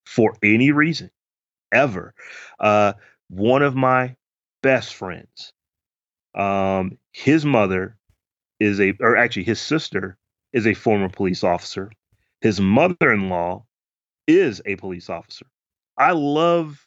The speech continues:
uh, you know, his mother-in-law to death. I just saw her yesterday. Um, but if I don't know you, and this is not a black or a white or a Hispanic thing,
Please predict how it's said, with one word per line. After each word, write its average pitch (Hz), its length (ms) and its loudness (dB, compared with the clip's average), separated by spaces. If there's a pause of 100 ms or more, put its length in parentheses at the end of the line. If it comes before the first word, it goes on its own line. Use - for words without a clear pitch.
uh, 110 360 0
you 110 120 -2
know, 110 100 4
his 131 160 2
mother-in-law 110 500 2
to 117 140 -4
death. 131 200 2
I 117 160 4
just 131 180 -6
saw 104 180 2
her 117 120 2
yesterday. 113 580 -4 (880)
Um, 98 800 2 (1300)
but 113 400 2 (920)
if 113 140 0
I 120 120 4
don't 110 400 0
know 156 220 4
you, 107 520 -4 (600)
and 131 160 2
this 196 160 0
is 269 80 -6
not 226 200 0
a 131 100 0
black 135 640 -4
or 123 180 0
a 98 80 -2
white 107 480 0
or 104 200 -2
a 98 60 -2
Hispanic 123 520 -4
thing, 90 300 -8